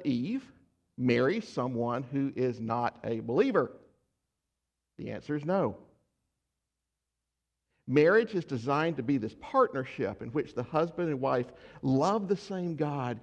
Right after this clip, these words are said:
and worship Him and work together to serve Him. But if someone who is a Christian marries someone who is not a Christian,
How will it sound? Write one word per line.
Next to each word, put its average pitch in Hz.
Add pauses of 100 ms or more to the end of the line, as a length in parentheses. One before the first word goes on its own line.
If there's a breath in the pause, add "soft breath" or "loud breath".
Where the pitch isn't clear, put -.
(240 loud breath)
and 123
worship 156
Him 117 (240 loud breath)
and 127
work -
together 160
to 135
serve 196
Him. 113 (260 loud breath)
But 165
if 151
someone 233
who 180
is 156
a 143
Christian 190
marries 160
someone 156
who 147
is 135
not 196
a 139
Christian, 180